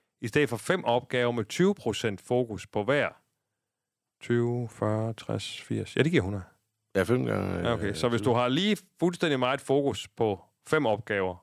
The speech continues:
Speaker 1: ud af din hundrede procent fokus, så skal du, så skal du, øh, kun tage en af dem.
Speaker 2: Ja.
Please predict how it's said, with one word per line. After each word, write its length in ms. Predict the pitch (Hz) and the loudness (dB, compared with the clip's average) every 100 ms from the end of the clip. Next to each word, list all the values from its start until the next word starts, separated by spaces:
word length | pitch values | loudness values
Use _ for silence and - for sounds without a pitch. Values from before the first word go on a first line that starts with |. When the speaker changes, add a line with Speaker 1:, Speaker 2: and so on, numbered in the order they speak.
| _ | _
Speaker 1:
ud 140 | 127 | 2
af 60 | 110 | 2
din 120 | 104 | 2
hundrede 240 | 101 131 110 | -2 -2 -2
procent 260 | - 90 | -4 -6
fokus, 320 | - 101 95 | -4 -4 -4
så 100 | - | -6
skal 160 | 113 127 | -4 0
du, 240 | 104 98 - _ _ _ _ _ _ | 0 0 -6 _ _ _ _ _ _
så 120 | - 117 | -8 -4
skal 180 | - | 0
du, 240 | 120 104 101 | 2 4 2
øh, 160 | 98 | 0
kun 200 | 92 120 | -2 -2
tage 180 | 113 110 | 0 0
en 60 | 92 | 0
af 100 | 82 | -4
dem. 100 | 87 _ _ _ _ _ - | -10 _ _ _ _ _ -2
Speaker 2:
Ja. 180 | 113 110 | 0 2